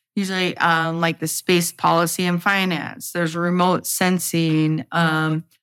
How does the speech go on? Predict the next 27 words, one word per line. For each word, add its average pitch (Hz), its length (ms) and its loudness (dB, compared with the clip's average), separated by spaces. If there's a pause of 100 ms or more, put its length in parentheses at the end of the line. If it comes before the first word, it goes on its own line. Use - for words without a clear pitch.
(100)
launch, 180 680 0 (760)
now 175 380 0
workforce, 185 800 -2
stem, 165 680 -4
and 175 200 -2
education. 170 680 -2
And 170 360 -2
so 175 420 2 (220)
the 175 160 2
working 214 400 2
group, 190 340 0
you 226 100 4
know, 208 120 4
will 190 220 2
bring 214 380 2
in, 208 380 2
uh, 175 220 2
speakers 175 840 -2
in 180 220 -2
all 165 200 2
of 170 100 0
these 170 240 -2
areas, 170 500 0 (580)
keynote 214 300 2
speakers, 185 420 -2
but 175 220 -4
then 196 420 0